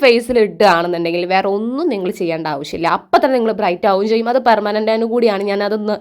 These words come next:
ടെസ്റ്റ് ചെയ്തിട്ടുണ്ട് എൻ്റെ ബ്രദറിൻ്റെ കൂടെ, അതുകൊണ്ട് ഞാൻ പറയുകയാണ്. ഇതൊരു സ്ട്രക്ചർ വരണം എന്താണെന്ന് പറയുക, നല്ല ക്രീം ബേസാണ്, നല്ല തിക്ക് ക്രീം ബേസാണ് കേട്ടോ വരുന്നത്. ഇതിൻ്റെ കളർ നിങ്ങൾക്കറിയാം, ചാർക്കോൾ, അതിനെ കൊണ്ട് ബ്ലാക്ക് കളറായിട്ടും വരിക.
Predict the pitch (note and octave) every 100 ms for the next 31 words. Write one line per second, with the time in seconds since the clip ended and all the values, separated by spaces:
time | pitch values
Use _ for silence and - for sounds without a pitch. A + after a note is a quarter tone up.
0 | - A#3 A#3 - D4+ D4+ A3+ G3+ G3+ G#3+
1 | G3 F#3 G3 F#3 E3+ F3 F3+ F#3 F#3+ F3
2 | G3+ - - - F3+ F#3 G#3+ G#3+ G3+ F3+
3 | E3+ F3+ F3+ A3+ - B3+ D4+ D4 - G#3
4 | F#3 - A#3+ A3+ G3 F3+ F3 F3 F3+ F3+
5 | G3 G3+ - G#3 G#3+ B3 A3 E3+ F#3+ F#3+
6 | G3+ A3+ - B3 _ - G#3 F3 F3+ F3+
7 | F3+ G3 E3+ F3+ F3 E3+ F3+ F#3 F#3+ F#3+
8 | F#3 F3 A3+ A#3+ G#3 G#3 G#3 F#3 F#3 G3+
9 | - F#3+ E3+ F#3+ F#3+ F#3 F3+ G3 F#3+ F#3
10 | F#3+ G3 G#3 G#3+ F3 G3+ F#3+ D#3+